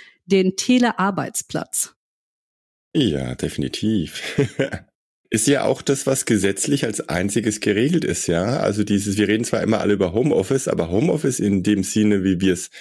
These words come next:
Speaker 2: leben, ist gar nicht geregelt, sondern geregelt ist eigentlich nur der Telearbeitsplatz.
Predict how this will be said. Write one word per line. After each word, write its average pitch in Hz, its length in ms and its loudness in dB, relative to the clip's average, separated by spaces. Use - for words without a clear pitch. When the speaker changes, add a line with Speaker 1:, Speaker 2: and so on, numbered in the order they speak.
Speaker 2:
leben, 135 720 2
ist - 200 -6
gar 85 200 -2
nicht 90 240 -4
geregelt, 101 500 -2
sondern 85 300 -2
geregelt 92 420 0
ist 117 140 -2
eigentlich 98 320 0
nur 101 120 2
der 95 260 0
Telearbeitsplatz. 107 1400 0